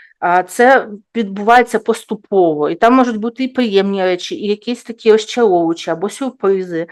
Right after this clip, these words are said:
І все це формує ось цю саму прив'язаність, тобто, е, вже не так просто піти.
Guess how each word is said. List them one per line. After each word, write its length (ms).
І 180
все 320
це 280
формує 520
ось 140
цю 120
саму 300
прив'язаність, 800
тобто, 580
е, 880
вже 160
не 120
так 220
просто 340
піти. 380